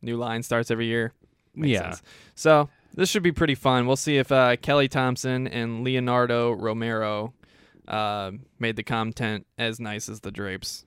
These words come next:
Speaker 1: next week. And again, really great week for covers and variant covers this week. So <laughs> hand, hands off to them.
Speaker 2: Oh,
Speaker 1: to
Speaker 2: yeah.
Speaker 1: knocking this out of the park. It's just, it's just great.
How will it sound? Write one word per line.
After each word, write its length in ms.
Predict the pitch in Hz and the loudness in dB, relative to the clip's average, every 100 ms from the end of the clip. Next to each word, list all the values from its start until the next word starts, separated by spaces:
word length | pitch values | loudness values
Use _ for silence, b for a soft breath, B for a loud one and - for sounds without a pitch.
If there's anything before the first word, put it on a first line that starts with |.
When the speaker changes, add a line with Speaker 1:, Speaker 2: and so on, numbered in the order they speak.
| - | -14
Speaker 1:
next 300 | 98 - - | -14 -12 -12
week. 320 | 87 - _ b b b | -12 -14 _ b b b
And 160 | 127 139 | -2 -2
again, 480 | 135 143 127 110 - b b b _ - _ - | 2 2 2 -2 -10 b b b _ -20 _ -18
really 640 | 127 135 151 170 175 160 | -6 0 4 6 6 6
great 260 | 139 147 139 | 2 2 2
week 260 | 131 127 | 2 0
for 140 | - 120 | -2 -6
covers 400 | 139 120 120 117 | 0 0 0 -4
and 100 | 113 | -6
variant 320 | 113 110 107 | -6 -6 -8
covers 300 | 110 101 107 | -10 -10 -12
this 160 | 101 | -14
week. 240 | 107 101 95 | -12 -12 -12
So 440 | - 123 110 107 _ _ | -4 -2 -2 -4 _ _
<laughs> 260 | 170 131 - | -6 -6 -6
hand, 240 | 127 127 - _ - | -4 -4 -6 _ -6
hands 180 | 131 127 | -4 2
off 140 | 117 | 0
to 80 | 113 | 0
them. 300 | 113 110 120 _ - | -2 -2 -4 _ 0
Speaker 2:
Oh, 140 | 147 | 2
Speaker 1:
to 60 | 131 | 4
Speaker 2:
yeah. 260 | 101 92 80 | 2 -2 -6
Speaker 1:
knocking 600 | 87 107 135 127 131 113 | -10 -4 0 0 -2 -8
this 140 | 113 | -6
out 120 | 113 | -6
of 60 | 101 | -6
the 60 | |
park. 300 | 104 107 107 - 131 | -4 -4 -4 -8 -20
It's 100 | 131 | -12
just, 160 | 127 - - - | -10 -8 -8 -8
it's 140 | 196 | -10
just 180 | 170 123 | -10 -10
great. 280 | - 104 98 | -12 -12 -14